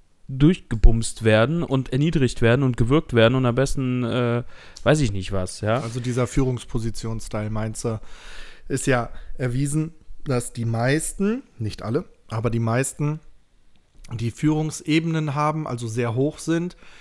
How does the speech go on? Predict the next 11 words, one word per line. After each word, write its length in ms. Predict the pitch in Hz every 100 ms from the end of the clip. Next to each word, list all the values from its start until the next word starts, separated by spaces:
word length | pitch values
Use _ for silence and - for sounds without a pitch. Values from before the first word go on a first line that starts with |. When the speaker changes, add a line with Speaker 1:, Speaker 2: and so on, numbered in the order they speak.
| - -
Speaker 2:
und 120 | 127
den 100 | 127
ganzen 360 | 123 139 151 147
Tag 240 | 135 135
über 220 | - 139 120
Verantwortung 880 | - - 156 - 151 151 - 156 147
haben, 380 | 151 151 156
dass 260 | 127 120 -
die 180 | 135 135
auch 140 | 123
gerne 560 | - 127 127 127 123